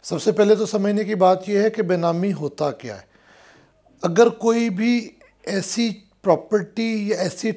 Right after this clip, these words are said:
ट्रांजैक्शन जो जिसके नाम पे वो होल्ड की गई है या जिसके नाम पे वो, अ, ट्रीट की गई है,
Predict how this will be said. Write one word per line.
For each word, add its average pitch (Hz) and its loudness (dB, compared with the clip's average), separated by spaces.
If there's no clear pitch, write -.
ट्रांजैक्शन 156 0
जो 156 2
जिसके 247 -2
नाम 185 0
पे 202 8
वो 170 -4
होल्ड 151 0
की 214 -4
गई 190 -2
है 202 2
या 202 4
जिसके 185 -2
नाम 175 0
पे 190 2
वो, 185 4
अ, - -4
ट्रीट 208 0
की 208 -4
गई 170 -2
है, 180 0